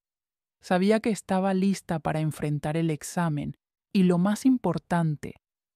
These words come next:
para seguir aprendiendo y disfrutando de su viaje con el español. El gran día había llegado.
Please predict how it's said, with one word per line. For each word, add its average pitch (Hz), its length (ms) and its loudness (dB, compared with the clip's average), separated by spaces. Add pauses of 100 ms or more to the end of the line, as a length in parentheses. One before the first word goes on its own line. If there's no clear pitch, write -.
para 170 220 0
seguir 180 360 0
aprendiendo 196 720 2
y 220 60 0
disfrutando 170 800 -2
de 180 140 -2
su 151 160 -6
viaje 156 460 -4
con 160 180 -4
el 147 140 -4
español. 135 680 -10 (600)
El 208 220 6
gran 247 260 6
día 262 420 4
había 165 320 2
llegado. 139 640 -6